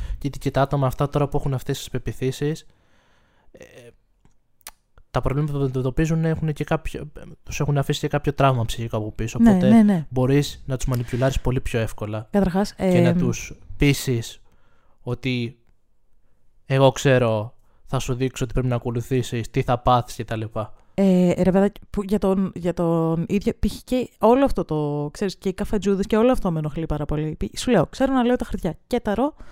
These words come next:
Speaker 2: και τράπουλα κανονική. Η τράπουλα κανονική είναι και πιο απλό, πιο εύκολο. Γιατί τέτοιο. Μπορείς να, ε, ρε παιδάκι μου, η Τράπουλα κανονική, π.χ., αν διαβα-,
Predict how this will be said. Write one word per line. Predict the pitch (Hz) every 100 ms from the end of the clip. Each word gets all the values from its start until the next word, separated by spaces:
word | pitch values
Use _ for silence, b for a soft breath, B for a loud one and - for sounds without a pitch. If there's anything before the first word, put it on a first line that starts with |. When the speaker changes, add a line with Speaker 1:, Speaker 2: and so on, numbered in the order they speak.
| b b b b -
Speaker 2:
και | - 240 226 214 196 -
τράπουλα | 208 190 180 180
κανονική. | 165 170 165 -
Η |
τράπουλα | 160 185 175
κανονική | 170 175 170 185
είναι | 180
και | 180 - _
πιο | - 180 170 - -
απλό, | - 165 - -
πιο | -
εύκολο. | - - - b - _ _
Γιατί | - 180 175 165
τέτοιο. | 151 - 139 - _
Μπορείς | 175 170 170
να, | 175 165 160 156 160 -
ε, | - - 190
ρε |
παιδάκι | 185 208 208
μου, | 240
η | -
Τράπουλα | 208 214 277
κανονική, | 262 220 190 190 233
π.χ., | 190 190 208
αν | 226
διαβα-, | 226 202 233